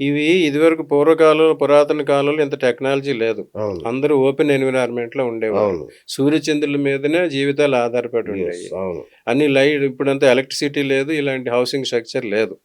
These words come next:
Speaker 1: ఎక్స్‌పోజరే ఉండేదన్నమాట.
Speaker 2: మ్మ్.
Speaker 1: So, అప్పుడు వారి మీద అన్ని గ్రహాల ప్రభావం భూమి మీద ఉండేదన్నమాట.
Speaker 2: మ్మ్.
Speaker 1: ఆ సమయంలో మరి శుభ-, శుభకాంతిని, శుభశక్తిని ఉపయోగించుకోవాలి, చెడు శక్తిని పరిహరించుకోవాలి కనుక ఇటువంటి నియమాలు చెప్పారు.
Speaker 2: మ్మ్.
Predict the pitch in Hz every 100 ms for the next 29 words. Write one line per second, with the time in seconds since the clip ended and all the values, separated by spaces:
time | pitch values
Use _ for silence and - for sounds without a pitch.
0 | _ _ _ - 107 - 143 135 135 131
1 | 110 98 92 87 101 98 82 - - 147
2 | 165 151 143 170 156 147 147 151 170 147
3 | 147 139 139 139 135 127 123 139 170 131
4 | 127 131 127 170 123 104 90 82 90 98
5 | 87 76 - _ 117 143 143 151 165 170
6 | 156 139 175 - _ _ 123 127 131 147
7 | 165 131 - 139 160 160 160 151 156 156
8 | 151 143 147 147 143 143 131 135 135 131
9 | 120 117 117 104 98 123 - _ _ _
10 | 143 147 147 160 160 156 143 143 131 135
11 | 139 135 - 131 127 127 127 151 156 139
12 | 131 139 120 117 139 143 107 - 98 80
13 | - 104 101 85